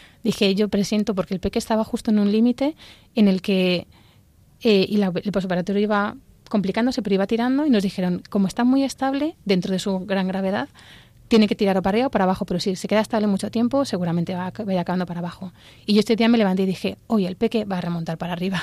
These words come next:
<laughs> Y claro que se fue para arriba, <laughs> se fue hasta el mismo cielo, o sea que... Sí, yo, bueno, eso fue el día anterior,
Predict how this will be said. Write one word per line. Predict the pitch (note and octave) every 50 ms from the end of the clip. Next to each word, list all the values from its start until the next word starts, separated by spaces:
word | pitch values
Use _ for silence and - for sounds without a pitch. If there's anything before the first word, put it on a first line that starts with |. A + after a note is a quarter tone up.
| - -
<laughs> | -
Y | - -
claro | F#3+ F3 D#3 F#3
que | - F#3
se | - F3
fue | - G3+
para | G#3+ G3+ E3+
arriba, | D#3 - - D#4+ - - - D#3+ C#3+ - - -
<laughs> | - - - - -
se | - - G3+
fue | F3+ G3 F#3
hasta | F3+ F3 G#3+
el | G3+ G3
mismo | F#3 F3+ F#3 F3+ F3+
cielo, | E3 - F#3+ F#3 F#3 F3+
o | F3+
sea | - - F3 F3
que... | - - E3 E3 E3+ E3 - _ - - - - - - - _ _ - _ _ - -
Sí, | - - - G#3 F#3
yo, | G3 G3 G3 F#3+ F#3+ F#3 G3+
bueno, | G3+ G3+ G3+ F#3+ F#3 F3 D#3+ - _ - - - - - -
eso | - G3+ - A3+
fue | - A#3+ G#3+
el |
día | G3+ F3
anterior, | D#3+ D#3+ - E3 D#3 D#3+ D#3+